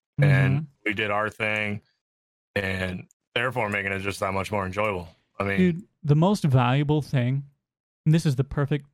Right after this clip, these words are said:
Speaker 2: little segue, thank you. The most valuable thing is candid conversation.
Speaker 1: Yeah.
Speaker 2: Having that person, and this is what I'm talking about with, like, the whole cr-, build a team thing. Having that person you can just have the candid conversation with, be frank with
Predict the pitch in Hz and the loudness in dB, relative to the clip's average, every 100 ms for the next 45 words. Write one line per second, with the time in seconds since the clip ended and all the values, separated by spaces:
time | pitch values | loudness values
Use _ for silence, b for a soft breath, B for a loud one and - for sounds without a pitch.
0 | _ 147 143 127 - 135 120 123 117 151 | _ 0 2 2 -2 -4 -2 -4 -4 2
1 | 139 127 123 - _ _ - 175 180 139 | 2 2 -2 -6 _ _ 2 4 4 4
2 | 143 151 202 202 180 139 143 190 - 160 | 4 2 2 -2 -2 -4 -2 -4 0 2
3 | 156 135 123 _ _ _ - 147 147 143 | 4 2 -4 _ _ _ 0 4 4 4
4 | - 135 120 - 127 120 - 127 123 _ | 0 0 0 -4 -4 -4 -4 -6 -8 _
5 | _ _ _ _ _ _ - 95 - _ | _ _ _ _ _ _ -4 -4 -6 _
6 | - 190 226 214 190 - 165 165 151 139 | 2 4 4 4 2 2 0 2 0 2
7 | 156 - 165 143 135 151 165 139 135 127 | 0 2 2 2 2 2 0 0 -2 -2
8 | 139 131 127 - _ _ _ _ _ - | -4 -4 -4 -8 _ _ _ _ _ -20
9 | - - 143 147 127 - 160 160 131 - | -14 2 4 4 0 2 2 2 0 -8
10 | - _ _ _ 190 285 247 147 170 143 | -14 _ _ _ 0 0 0 0 2 0
11 | 120 131 117 120 151 - - 143 147 180 | 2 0 0 -2 -4 -8 -8 -2 0 0
12 | 139 151 165 - 151 190 135 123 - 196 | 0 0 0 -2 -2 -2 -4 -4 -6 0
13 | 262 - 139 156 254 - 120 - | 0 0 -2 0 -2 -4 -10 -12